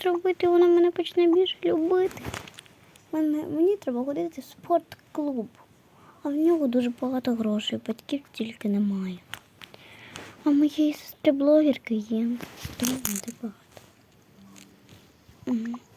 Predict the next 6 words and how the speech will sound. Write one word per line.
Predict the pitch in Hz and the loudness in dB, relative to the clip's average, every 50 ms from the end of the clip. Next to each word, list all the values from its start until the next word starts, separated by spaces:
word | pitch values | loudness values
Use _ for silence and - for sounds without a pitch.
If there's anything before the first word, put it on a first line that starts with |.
| _ _ _ | _ _ _
Ну, | 254 262 254 - - - | -6 -6 -6 -6 -8 -10
треба | 285 285 285 _ - | -10 -10 -12 _ -20
щось | - - - - - - | -20 -20 -20 -20 -20 -10
взяти. | - 247 233 233 - 233 - - - _ _ _ _ _ _ _ _ - - _ - _ _ - - - _ _ _ _ _ _ _ _ _ _ _ - - - - - _ _ _ - - _ _ _ - - - - - _ _ _ _ _ _ - - _ _ _ - - _ _ _ _ _ _ _ _ - _ - - _ _ _ _ _ - _ _ _ _ _ - _ - _ _ - _ _ _ _ _ _ _ - - _ - - - _ _ _ _ | -4 -4 -4 -4 -6 -14 -20 -20 -20 _ _ _ _ _ _ _ _ -20 -20 _ -20 _ _ -20 -20 -20 _ _ _ _ _ _ _ _ _ _ _ -20 -20 -20 -20 -20 _ _ _ -20 -20 _ _ _ -20 -20 -20 -20 -20 _ _ _ _ _ _ -20 -20 _ _ _ -20 -20 _ _ _ _ _ _ _ _ -20 _ -20 -20 _ _ _ _ _ -20 _ _ _ _ _ -20 _ -20 _ _ -20 _ _ _ _ _ _ _ -20 -20 _ -20 -20 -20 _ _ _ _
Ура! | - 247 240 233 233 240 226 214 214 - - - - - - - - - - - - _ _ _ _ - - - - _ _ - - _ - - - - - | 0 0 0 2 2 0 0 0 -4 -10 -18 -20 -20 -16 -14 -12 -12 -12 -14 -16 -20 _ _ _ _ -20 -20 -20 -20 _ _ -20 -20 _ -20 -20 -20 -20 -6
Щось | - 339 339 359 330 | -2 -2 -2 -2 -2